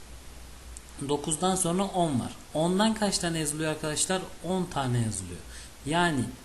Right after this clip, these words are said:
on çarpı ikiden yirmi tane sayı da burada yazılıyor. On birden ne olacak arkadaşlar? On bir tane yazılıyor. Çarpı iki,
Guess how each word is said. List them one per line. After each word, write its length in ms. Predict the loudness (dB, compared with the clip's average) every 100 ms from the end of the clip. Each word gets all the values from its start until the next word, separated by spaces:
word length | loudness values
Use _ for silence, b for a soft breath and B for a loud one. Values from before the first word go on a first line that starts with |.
| -6 2
on 240 | 4 4
çarpı 400 | 2 0 0 -2 -4
ikiden 460 | -4 0 2 2 2 0 0
yirmi 560 | 0 2 2 2 0 0
tane 440 | 0 0 0 -2 -6 -8 2
sayı 380 | 4 4 2
da 160 | 2 0
burada 180 | 0 0
yazılıyor. 400 | 0 -4 -6 -8 -8 B B B 0 4
On 280 | 4 4
birden 420 | 2 2 2 2 2 0 0
ne 100 | 2
olacak 340 | 2 4 4
arkadaşlar? 500 | 2 0 2 2 4 4 4
On 160 | 4
bir 160 | 2 2
tane 240 | 0 0
yazılıyor. 420 | 0 -2 0 0 0 0
Çarpı 420 | 0 0 0 -2
iki, 400 | -2 0 0